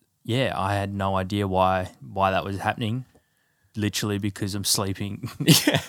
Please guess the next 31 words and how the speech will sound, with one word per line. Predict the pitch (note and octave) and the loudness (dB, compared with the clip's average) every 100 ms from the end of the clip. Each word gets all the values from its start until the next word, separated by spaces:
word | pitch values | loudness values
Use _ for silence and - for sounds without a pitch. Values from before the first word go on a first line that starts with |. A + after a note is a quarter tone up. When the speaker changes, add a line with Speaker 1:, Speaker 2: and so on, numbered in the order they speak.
| - | -4
Speaker 1:
a | - C3 | -4 -6
few | - A#2+ G#2+ | 0 4 8
hours | G#2 G2+ F#2 | 8 6 2
Speaker 2:
Well | A2 A#2+ | 6 6
Speaker 1:
less | A2 | 6
than | A2 | 2
I | G2 | 0
was | G2+ G2+ G2 F#2+ - _ - - _ | 2 0 -2 -6 -12 _ -20 -20 _
the, | G2+ - - | -14 -14 -10
the | G#2+ | -4
weeks | G#2 G#2 - | 0 -2 -4
before. | G#2+ - A#2 C#3 - _ - | -10 -2 -2 -2 -6 _ -2
Speaker 2:
Well, | G#2+ | 0
it's | - | 2
interesting | A2+ B2 - C3+ | 0 0 0 0
you | G2 | 0
say | - F2+ | 2 4
that | F2+ E2+ | 4 2
because | F2+ G2 F2 | 0 -2 2
there's | F#2+ - | 0 0
two | - B2 | 0 -2
hormones | G#2+ E2+ F2+ F#2 G#2+ | -2 -2 0 0 0
responsible | G2 - F#2 - F2 | -2 0 -2 -2 -6
for | F2 E2 | -4 -2
hunger. | - E2+ F#2 F#3+ _ _ _ | -2 -2 -2 -2 _ _ _
You've | - F2+ | -10 0
got | F#2 F2 | 0 0
ghrelin, | E2 F2+ F#2+ C3+ G#3+ | 0 2 4 2 0
which | G#2+ D#2+ F#2+ | -2 -2 -2
is | F2 | 0
like, | E2+ E2 - - | 4 4 2 -4